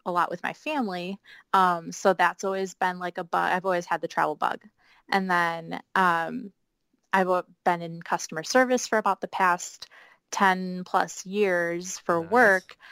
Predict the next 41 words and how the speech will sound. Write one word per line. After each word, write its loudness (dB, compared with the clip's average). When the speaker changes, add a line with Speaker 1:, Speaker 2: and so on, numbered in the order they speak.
Speaker 1:
So 4
I 4
figured, -10
you -10
know, -6
I'd -12
combine 0
the -4
two, -4
and -10
then -8
I -6
get -12
to -20
travel 2
all 4
the 0
time -2
and -8
talk 0
to -2
people. -2
Um, 0
and -2
then 0
it -2
just, -2
timing 2
worked -2
out 2
well 0
enough, -4
uh, 2
last -6
year -6
where 2
I 0
was -4
able -4
to 0
finally, -2